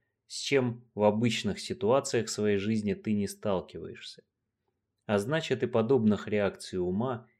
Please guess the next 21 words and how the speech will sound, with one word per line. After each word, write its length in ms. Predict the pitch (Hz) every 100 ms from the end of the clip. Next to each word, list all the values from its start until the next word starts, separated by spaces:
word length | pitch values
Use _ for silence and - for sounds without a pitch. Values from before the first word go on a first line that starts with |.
| _
и 100 | 110
тонких 500 | 110 120 98 95 90
желаний 720 | 90 98 107 135 131 110 - _ _
увидеть 540 | 113 95 104 98 95 107
не 100 | 98
можешь. 580 | 95 85 78 - - _ _ _ _ _ _ _ _ _
Увидев 540 | 117 120 185 156 135 139
их, 180 | 123 -
тебе 280 | 104 113
придётся 520 | 117 101 95 110 110 95
с 140 | -
ними 200 | 101 95
что-то 360 | - 101 95 90
делать, 480 | 90 85 80 - _ _ _ _ -
иначе 400 | 107 110 107 101
ты 160 | 98
застрянешь 800 | 90 85 - 101 120 139 107 -
на 140 | 101
этой 180 | 95 92
стадии 460 | - - 95 90 87
надолго. 640 | 87 87 92 85 82 -